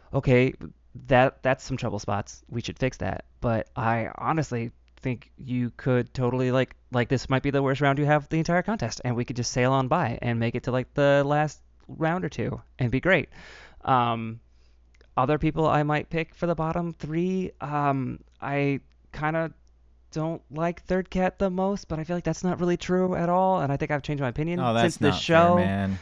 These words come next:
Speaker 1: I know,
Speaker 2: <laughs>
Speaker 1: and
Speaker 2: That's not fair.
Speaker 1: and
Speaker 2: <laughs>
Speaker 1: Mousehole, I think, maybe would be a person I would throw on that too, but I, I don't know if that's true either. Um, like, I, I, I can't, I can't pick a bottom, I,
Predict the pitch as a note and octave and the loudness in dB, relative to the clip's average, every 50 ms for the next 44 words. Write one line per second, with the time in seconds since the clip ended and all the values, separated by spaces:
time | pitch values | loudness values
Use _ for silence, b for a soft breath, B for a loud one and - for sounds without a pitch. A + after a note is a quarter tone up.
0 | - - D#3 F#3+ G#3 F#3+ D3+ - - D#3+ D#3+ D#3+ D3+ C#3+ A#2 G2+ F2+ F2 E2 - | -6 -4 -2 2 2 2 2 2 2 4 4 4 4 2 0 0 -2 -2 -2 -4
1 | F#2+ E2 E2 - C#3 C#3 C3+ - - C#3 C#3 D3+ F#3 F3+ F3 G3 G3+ G3 F#3+ F#3+ | -4 -4 -2 0 0 0 0 0 2 6 6 8 8 8 6 6 8 8 8 6
2 | F#3 F#3+ - - F#3 F#3 - F#3+ F#3+ F#3 - - F#3+ G3 G3 F#3+ G3 F#3+ F#3+ F#3 | 4 4 2 0 0 0 0 0 -2 -2 -2 -4 -4 -2 -2 -2 -2 -2 0 -2
3 | F3+ - - F#3 F3+ E3 F#3+ F#3+ F3+ E3+ D3 - - F#3 F3+ - F3+ F3 F3 F3 | -2 -4 -4 -6 -4 -2 -2 -2 0 -2 -2 -2 0 -2 0 0 0 0 0 0
4 | F3+ F3 - F3+ F3+ F3+ F3+ F3 - - - F#3 F#3 F#3 F#3 G3+ - - F#3+ F#3+ | 0 0 2 2 2 2 2 0 0 -2 -2 -2 0 -2 -4 -4 -4 -4 -2 -2
5 | G3 G3 G3+ - - - - - - C3+ C#3 D3+ E3 E3+ E3+ E3 D#3+ - _ - | 0 -2 -4 -4 -4 -4 -4 -4 -4 -4 -2 0 2 2 2 0 -2 -4 _ -18
6 | - - B2+ D3 D3+ D#3+ D#3+ E3 - E3+ E3 D#3 - D3 D#3 - - - - _ | -12 -10 -8 -6 -4 -4 -2 -2 -4 -4 -6 -6 -4 -6 -6 -6 -10 -16 -20 _
7 | _ _ _ - - - - - F#3 F#3+ F#3 F3+ F3 E3+ - - G3 G#3 G#3+ G#3+ | _ _ _ -18 -16 -12 -4 0 2 2 4 2 2 0 0 0 0 2 2 2
8 | G#3 G#3 G#3 G3+ G3 - - - D#3+ D3+ D3 C#3 C3 B2 B2 A#2+ A#2+ A#2+ - _ | 2 2 0 0 -2 -4 -2 2 4 4 4 4 4 2 0 -2 -4 -6 -8 _
9 | _ _ - - - - _ _ _ _ _ _ _ _ _ _ _ _ _ _ | _ _ -20 -20 -20 -20 _ _ _ _ _ _ _ _ _ _ _ _ _ _
10 | _ _ _ _ _ _ _ _ _ - C#3+ D3 D3 C#3+ C#3+ D3+ C3+ A#2+ B B | _ _ _ _ _ _ _ _ _ -12 -10 -10 -8 -4 -4 -4 -4 -4 B B
11 | B B - _ _ _ - - - _ _ _ _ _ _ _ _ - D3+ D3+ | B B -20 _ _ _ -20 -20 -20 _ _ _ _ _ _ _ _ -6 -6 -4
12 | - - D3+ D#3+ - - - - D3 C#3 - - - - D3+ C#3+ - - - - | -4 -2 -4 -4 -4 -4 0 2 2 2 0 -2 -6 -4 -2 -2 -2 -4 -6 -8
13 | C#3 - - - E3+ - - D3 C3+ - A#2+ G#2+ A2+ A#2 A2 - - - C3 C3 | -8 -4 -2 -2 -2 -2 0 -2 -2 -2 -2 -2 -2 -2 -2 -2 -4 -4 -4 -4